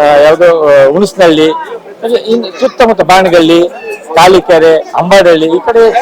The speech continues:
ಸರೌಂಡಿಂಗಲ್ಲೂ ಸಹ ಅತಿ ಹೆಚ್ಚು ಜನ ಬರ್ತಾರೆ. ಹಾಗೆ ತಾಲೂಕಿನಾದ್ಯಂತ ಹೆಚ್ಚು ಜನ ಬರ್ತಾರೆ. ಮತ್ತೆ ಬೇರೆ ಜಿಲ್ಲೆಯಿಂದಲೂ ಸಹ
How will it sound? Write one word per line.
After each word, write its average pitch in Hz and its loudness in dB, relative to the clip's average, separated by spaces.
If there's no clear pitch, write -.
ಸರೌಂಡಿಂಗಲ್ಲೂ 196 0
ಸಹ 170 -6
ಅತಿ 190 0
ಹೆಚ್ಚು 175 -2
ಜನ 160 -2
ಬರ್ತಾರೆ. 156 0
ಹಾಗೆ 208 0
ತಾಲೂಕಿನಾದ್ಯಂತ 180 0
ಹೆಚ್ಚು - -2
ಜನ 175 2
ಬರ್ತಾರೆ. 156 -4
ಮತ್ತೆ 202 -4
ಬೇರೆ 202 2
ಜಿಲ್ಲೆಯಿಂದಲೂ 208 2
ಸಹ 185 0